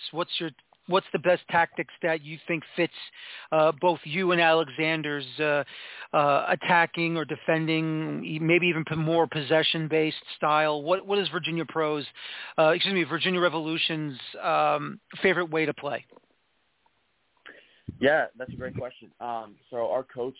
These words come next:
Speaker 2: is Michael Alvarado. Um, he's our head coach, and he's phenomenal to be able to work with and work under, uh, to play for. Um, we are, we are a new club, so we started this year with the, the pro side of things,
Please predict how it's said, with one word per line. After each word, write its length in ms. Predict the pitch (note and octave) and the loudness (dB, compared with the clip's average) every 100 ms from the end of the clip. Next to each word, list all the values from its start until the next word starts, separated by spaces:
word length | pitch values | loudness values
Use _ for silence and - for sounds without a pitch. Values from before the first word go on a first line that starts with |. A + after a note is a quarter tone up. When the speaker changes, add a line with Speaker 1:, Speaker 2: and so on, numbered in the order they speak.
| - | -12
Speaker 2:
is 220 | A2 G#2+ G2+ | -8 -8 -8
Michael 360 | G#2+ A2+ A#2+ G#2+ | -4 -4 0 0
Alvarado. 640 | A2+ A2 G#2+ G#2 A#2+ C#3+ D#3+ - | 0 2 4 4 2 -4 -8 -18
Um, 220 | G2+ D#2+ - | -18 -18 -18
he's 140 | G#2+ | -16
our 80 | F#2 | -12
head 160 | G2 F#2 | -10 -6
coach, 200 | - G#2 - - - _ | -4 -4 -4 -16 -20 _
and 300 | F#2 F2+ E2+ - | -8 -6 -6 -6
he's 100 | G#2 - | -8 -4
phenomenal 580 | G2 F#2 F#2+ F#2+ F#2 - - | 0 2 2 2 2 0 0
to 60 | |
be 100 | F#2+ | 4
able 100 | F#2+ | 4
to 60 | F2+ | 4
work 260 | F#2+ G2+ - | 2 2 2
with 240 | G#2+ F2+ | -2 -2
and 100 | G2 | -4
work 180 | F#2 G2 | -2 -2
under, 400 | G2+ G2+ G2 G2 - _ _ _ - | -2 -2 -2 -2 -6 _ _ _ -8
uh, 100 | A#1+ | -8
to 140 | - - | -8 0
play 220 | G#2 G2 - | 2 2 -2
for. 260 | F#2+ F#2 - _ _ - _ _ - | -2 -2 -8 _ _ -20 _ _ 0
Um, 400 | A2 A2 G#2+ G2+ | 2 4 0 -4
we 300 | - A#2 C#3+ | -8 -6 -4
are, 460 | - A#2 A#2 A2 G#2 _ _ - | 0 2 2 2 -2 _ _ -8
we 140 | A#2+ | -2
are 140 | C3+ | 0
a 40 | C#3 | 0
new 140 | C3 | -2
club, 320 | A#2 A#2+ A#2+ B2+ | -4 0 0 0
so 60 | G#2+ | -4
we 120 | G#2+ - | -6 -2
started 380 | A2 G#2+ G#2 F#2 | 0 2 0 -2
this 120 | A2+ - | -4 0
year 280 | G#2+ A#2 C#3 | 2 2 2
with 140 | G#2+ A2 - | -2 -2 -2
the, 320 | G2+ F#2+ E2+ - | 2 2 0 -6
the 80 | G2+ | -4
pro 220 | - A2+ A#2 | 2 2 4
side 160 | A#2 | 2
of 80 | B2+ | 2
things, 260 | C#3 C3+ | -2 -4